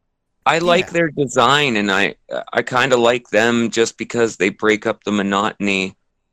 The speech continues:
Speaker 1: of, "My God, Ethan, you are the slowest walker in the world, and your run's garbage."
Speaker 2: He's
Speaker 1: For a
Speaker 2: also,
Speaker 1: game,
Speaker 2: he
Speaker 1: for a
Speaker 2: also
Speaker 1: game where
Speaker 2: might
Speaker 1: you
Speaker 2: be
Speaker 1: go
Speaker 2: the
Speaker 1: Go ahead, go ahead.
Speaker 2: I was gonna say, he also might be the biggest idiot in the Resident Evil franchise.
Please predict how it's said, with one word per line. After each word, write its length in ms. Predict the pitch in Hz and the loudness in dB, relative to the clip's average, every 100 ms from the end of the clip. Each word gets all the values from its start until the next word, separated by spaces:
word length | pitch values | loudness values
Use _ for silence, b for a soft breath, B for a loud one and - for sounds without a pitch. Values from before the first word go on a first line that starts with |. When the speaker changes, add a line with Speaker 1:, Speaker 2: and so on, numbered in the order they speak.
| _ _ - | _ _ 2
Speaker 1:
of, 500 | 107 101 98 - - _ _ _ _ - | 4 4 2 -4 -16 _ _ _ _ -4
"My 240 | 110 110 | 0 0
God, 280 | 107 107 95 | 2 2 2
Ethan, 320 | 101 104 104 | 0 -4 -2
you 100 | 104 | -2
are 60 | 101 | -2
the 80 | 90 | -6
slowest 480 | - 95 98 104 98 | -6 -2 -2 -2 0
walker 420 | 92 101 - 104 | 0 0 0 -2
in 100 | 101 | -2
the 80 | 101 | -2
world, 480 | 104 104 104 101 - | 2 4 2 -2 -6
and 120 | 107 | -4
your 140 | 95 95 | -4 -2
run's 340 | 98 101 98 | -2 -2 -4
garbage." 560 | - 98 104 104 - _ _ | 0 2 2 -4 -8 _ _
Speaker 2:
He's 200 | 160 180 | -16 -12
Speaker 1:
For 60 | 226 | -4
a 20 | |
Speaker 2:
also, 260 | 143 135 | 2 2
Speaker 1:
game, 320 | 139 131 131 - _ _ _ | 2 -2 -4 -6 _ _ _
Speaker 2:
he 60 | - | -2
Speaker 1:
for 100 | 143 | 0
a 40 | |
Speaker 2:
also 60 | 127 | 2
Speaker 1:
game 200 | 139 135 | -2 -2
where 60 | 127 | -4
Speaker 2:
might 60 | 120 | -4
Speaker 1:
you 60 | |
Speaker 2:
be 120 | - 120 | -6 -8
Speaker 1:
go 0 | |
Speaker 2:
the 80 | _ _ _ _ _ _ _ _ _ - | _ _ _ _ _ _ _ _ _ -10
Speaker 1:
Go 100 | 120 | -8
ahead, 120 | - | -8
go 100 | - | -10
ahead. 120 | - - _ _ _ _ _ _ - | -14 -14 _ _ _ _ _ _ -20
Speaker 2:
I 60 | |
was 80 | 127 | -18
gonna 100 | 135 | -16
say, 180 | 127 131 | -12 -12
he 80 | 120 | -10
also 220 | 143 156 | -10 -10
might 220 | 135 127 | -10 -10
be 80 | 139 | -12
the 80 | 117 | -12
biggest 360 | 127 123 - - | -12 -12 -14 -12
idiot 380 | 127 131 110 - | -10 -10 -10 -12
in 60 | |
the 80 | 120 | -12
Resident 360 | 113 117 113 113 | -10 -10 -12 -16
Evil 240 | 120 104 | -16 -16
franchise. 720 | - 101 95 104 95 104 - | -18 -18 -18 -16 -14 -16 -18